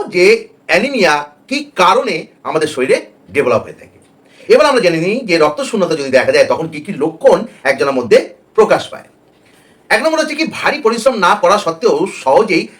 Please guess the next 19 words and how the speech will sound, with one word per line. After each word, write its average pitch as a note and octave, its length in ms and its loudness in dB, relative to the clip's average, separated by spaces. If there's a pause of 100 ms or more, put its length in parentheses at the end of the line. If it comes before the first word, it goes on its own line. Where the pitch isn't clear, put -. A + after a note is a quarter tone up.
(140)
ক্লান্ত A#3+ 300 0 (100)
হয়ে A#2 200 -4
পড়ে। E2 140 -12 (760)
দুই C4 180 0
হচ্ছে B3+ 200 -2
কি? C#4 60 -6 (300)
মুখের G#3 300 2
চেহারা D#3 240 2 (140)
ফ্যাকাশে D#3 380 -2
লাগে G3+ 180 0 (300)
এবং A#3 160 4 (380)
সেই B3 220 2
সাথে B3 160 0 (100)
শরীরের E3 360 0
স্কিনটাও F3+ 500 0 (100)
কিন্তু B2+ 220 -4 (440)
ফ্যাকাশে F3 380 -2 (100)
বা - 100 2 (340)
হলুদ G3+ 320 2